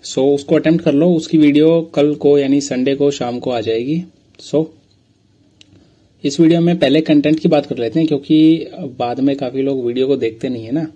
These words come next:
और फिर comment में पूछते हैं कि वो sources हैं वो क्या हैं actually। English जो है वो grammar के लिए नीतू सिंह volume one को उठाओ, Plane to Paramount उस book का नाम है, and ब्लैक book उठाओ vocab के लिए, पीडीएफ़ पढ़ो English माध्यम का पीडीएफ़ आता है Telegram पे।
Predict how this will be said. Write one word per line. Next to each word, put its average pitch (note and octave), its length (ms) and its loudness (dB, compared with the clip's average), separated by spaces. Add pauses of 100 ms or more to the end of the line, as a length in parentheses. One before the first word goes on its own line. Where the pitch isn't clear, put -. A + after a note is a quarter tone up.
(540)
और A#2 140 -6
फिर C#3+ 180 0
comment C#3 320 0
में C#3+ 140 2
पूछते C3 300 -6
हैं C#3 140 -2
कि C3 100 -8
वो C#3+ 280 -10
sources C#3 420 0
हैं D#3 80 4
वो D#3 140 4
क्या A#2 220 -6
हैं G#2 200 -16
actually। G#2+ 300 -12
English D3 280 4
जो D#3 100 4
है D3+ 60 6
वो E3+ 180 2
grammar C3+ 360 0
के D#3 120 -4
लिए D#3 100 4
नीतू C#3 280 0
सिंह D3 220 2
volume C3+ 260 0
one B2+ 160 -2
को C#3+ 100 -4
उठाओ, C#3+ 340 -4 (240)
Plane C3 280 -2
to C3 120 -2
Paramount B2 440 -4
उस A#2+ 120 -12
book A2+ 160 -8
का B2 80 -10
नाम A#2 300 -6
है, D3 180 -8
and A#2 320 -8
ब्लैक A#2 460 -4
book C#3 160 -2
उठाओ C3+ 340 -4
vocab A#2+ 260 -8
के B2+ 80 -4
लिए, C#3 180 -2
पीडीएफ़ B2 440 -8
पढ़ो C3 300 -4
English B2+ 540 -8
माध्यम B2+ 560 -6 (200)
का A#2+ 80 -8
पीडीएफ़ A#2+ 340 -6
आता A#2 220 -6
है B2+ 240 -6 (420)
Telegram A#2 400 -6
पे। D#3+ 180 -2